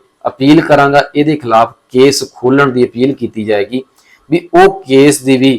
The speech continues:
ਇਨਵੈਸਟੀਗੇਸ਼ਨ ਹੋਵੇ। ਉਮੀਦ ਕਰਾਂਗੇ ਵੀ ਜੇ ਉਹਦਾ ਕਤਲ ਹੋਇਆ ਤਾਂ ਉਹਨੂੰ ਵੀ ਇਨਸਾਫ ਮਿਲੇ, ਪਰ ਤੇਈ ਸਾਲ ਇਹ ਇੰਗਲੈਂਡ ਦੀ ਜੇਲ੍ਹ ਦੇ ਵਿੱਚ ਰਹੇਗਾ।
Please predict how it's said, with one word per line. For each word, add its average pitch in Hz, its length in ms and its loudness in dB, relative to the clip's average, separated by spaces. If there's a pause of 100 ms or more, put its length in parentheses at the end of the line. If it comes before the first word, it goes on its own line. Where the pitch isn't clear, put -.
(260)
ਇਨਵੈਸਟੀਗੇਸ਼ਨ 143 760 2
ਹੋਵੇ। 101 320 -2 (680)
ਉਮੀਦ 147 280 2
ਕਰਾਂਗੇ 170 380 4
ਵੀ 175 460 2
ਜੇ 139 140 2
ਉਹਦਾ 165 300 6
ਕਤਲ 147 300 0
ਹੋਇਆ 131 280 4
ਤਾਂ - 120 -6 (100)
ਉਹਨੂੰ 147 220 2
ਵੀ 156 120 4
ਇਨਸਾਫ 127 380 2
ਮਿਲੇ, 127 280 -2 (160)
ਪਰ 135 100 -2
ਤੇਈ 151 300 2
ਸਾਲ 127 300 2
ਇਹ 123 80 -2
ਇੰਗਲੈਂਡ 127 380 -2
ਦੀ 143 120 -6
ਜੇਲ੍ਹ 135 260 2
ਦੇ 135 100 4
ਵਿੱਚ 131 180 2
ਰਹੇਗਾ। 120 400 -4